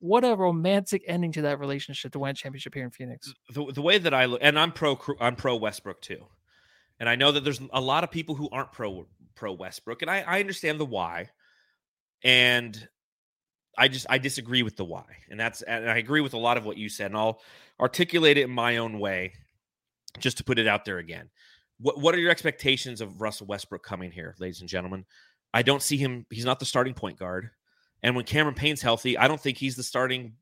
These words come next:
Speaker 2: backup point guard, the starting backup point guard. I don't think he's the backup point guard.
Speaker 1: <laughs>
Speaker 2: I think he's a
Speaker 1: Starting
Speaker 2: guy,
Speaker 1: guard.
Speaker 2: to your point, who can come in for ten to fifteen minutes and fulfill a specific role and need of this team. He's somebody, th-, there's one thing you can never fault him for, and that's p-,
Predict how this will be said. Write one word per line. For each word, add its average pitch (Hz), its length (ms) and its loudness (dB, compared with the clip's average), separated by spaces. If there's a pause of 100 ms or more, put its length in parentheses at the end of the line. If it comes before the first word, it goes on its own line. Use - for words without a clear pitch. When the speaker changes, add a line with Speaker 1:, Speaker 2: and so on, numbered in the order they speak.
Speaker 2:
backup 135 340 2
point - 220 -14
guard, 78 180 -14 (180)
the 90 60 -10
starting 104 300 0
backup 98 320 -6
point 110 200 -10 (160)
guard. - 140 -12 (400)
I - 60 -20
don't 151 80 2
think 170 100 2
he's 160 80 -4
the 147 60 -6
backup 160 340 6
point 95 180 -2
guard. - 180 -10 (240)
Speaker 1:
<laughs> - 240 -6
Speaker 2:
I 131 100 8
think 180 180 4
he's 190 160 -4
a 196 40 0
Speaker 1:
Starting - 80 0
Speaker 2:
guy, 104 200 6
Speaker 1:
guard. - 60 -4
Speaker 2:
to - 120 -4
your 165 100 4
point, 131 260 -2
who 123 80 -4
can 107 80 -12
come 147 220 -2
in 165 100 -2
for 120 120 -8
ten 123 240 -6
to 156 60 -4
fifteen 190 400 -6
minutes 120 300 -2
and 113 120 -10
fulfill 135 440 -2
a 131 40 -4
specific - 600 -8
role 110 260 -4
and 110 80 -6
need 104 160 -6
of 90 120 -12
this 92 140 -10
team. - 260 -18 (500)
He's 117 160 -4
somebody, 165 520 2 (560)
th-, - 120 -16 (240)
there's 131 200 0
one 185 140 0
thing 190 140 -4
you 139 80 -2
can 127 140 -8
never 123 220 0
fault 101 340 -4
him 87 160 -10
for, 82 260 -12
and 92 100 -6
that's 113 160 -2
p-, - 160 -14